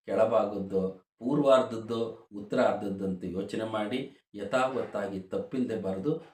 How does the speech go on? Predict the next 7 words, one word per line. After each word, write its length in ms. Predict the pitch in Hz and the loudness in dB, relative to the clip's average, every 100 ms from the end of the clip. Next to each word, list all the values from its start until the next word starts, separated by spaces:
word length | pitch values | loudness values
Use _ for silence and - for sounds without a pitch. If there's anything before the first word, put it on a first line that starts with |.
| _ | _
ನಾಲ್ಕು 520 | 104 104 160 160 127 | -4 -2 -2 -2 0
ಅಂಕಗಳನ್ನು 500 | 120 104 98 101 104 | 0 0 -4 -4 -4
ಅತ್ಯಂತ 540 | 107 - 165 170 196 175 | -6 -4 -2 0 -2 -2
ಸುಲಭವಾಗಿ 600 | - 113 113 107 101 98 | -2 -2 0 0 0 -2
ಗಳಿಸಬಹುದಾದಂಥ 1040 | 98 95 - 92 92 95 92 90 90 85 | -4 -4 -2 -2 -2 -2 -4 -4 -8 -4
ಪ್ರಶ್ನೆ. 500 | - - - - - - _ _ _ _ _ _ _ _ _ | -4 -2 -6 -6 -14 -20 _ _ _ _ _ _ _ _ _
ಪ್ರಯತ್ನಿಸಿ, 580 | 117 127 127 123 - | 2 2 2 -2 0